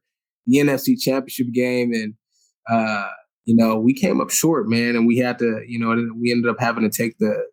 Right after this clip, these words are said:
the, the long haul to try to get the Super Bowl. But you could kind of feel the air kind of,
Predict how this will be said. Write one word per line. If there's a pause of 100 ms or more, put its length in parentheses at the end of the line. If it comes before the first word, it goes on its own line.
(120)
the,
the
long
haul
to
try
to
get
the
Super
Bowl.
But (560)
you
could
kind
of
feel
the
air
kind
of,